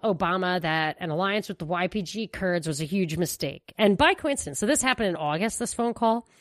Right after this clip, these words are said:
I believe it was this morning, or maybe I just read it this morning, but I did see this morning a headline that said, "Trump blames Obama for Kurdish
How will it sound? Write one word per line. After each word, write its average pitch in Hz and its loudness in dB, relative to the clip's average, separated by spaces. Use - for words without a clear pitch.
I 226 2
believe 311 4
it 320 2
was 247 -2
this 185 -2
morning, 370 2
or 208 4
maybe 208 2
I 175 2
just 160 -2
read 156 0
it 135 -4
this - -8
morning, 143 -8
but 170 2
I 180 6
did 233 4
see - 2
this 202 0
morning 160 0
a 214 4
headline 196 6
that 170 0
said, 160 0
"Trump 226 2
blames 190 4
Obama 175 2
for 147 -2
Kurdish 170 -2